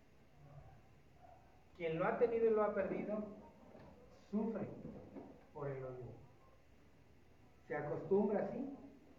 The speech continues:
pero debemos de preguntarnos a quién pres-, a, a quién, eh, prestamos nuestros oídos.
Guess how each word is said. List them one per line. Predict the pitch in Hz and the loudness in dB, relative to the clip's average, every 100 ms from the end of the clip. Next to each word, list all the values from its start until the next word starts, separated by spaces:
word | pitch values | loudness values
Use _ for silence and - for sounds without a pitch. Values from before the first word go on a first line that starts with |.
| - - | -20 -6
pero | - 185 185 170 - - | 2 6 8 6 4 2
debemos | 185 208 226 | 6 6 6
de | 226 | 4
preguntarnos | 208 202 180 - 196 202 196 - - | 4 4 2 2 2 4 2 0 2
a | 180 - | 2 2
quién | 208 220 226 | 2 2 4
pres-, | 226 208 196 - - - - - | 4 2 2 -2 -10 -16 -8 4
a, | 170 170 | 6 6
a | 160 165 | 4 6
quién, | 208 226 233 - - - - - | 6 6 4 2 -4 -14 -14 -6
eh, | 165 - | -4 2
prestamos | 180 160 196 202 202 | 2 4 4 6 8
nuestros | 190 165 170 151 | 6 6 2 -2
oídos. | 156 151 175 | -2 -2 -2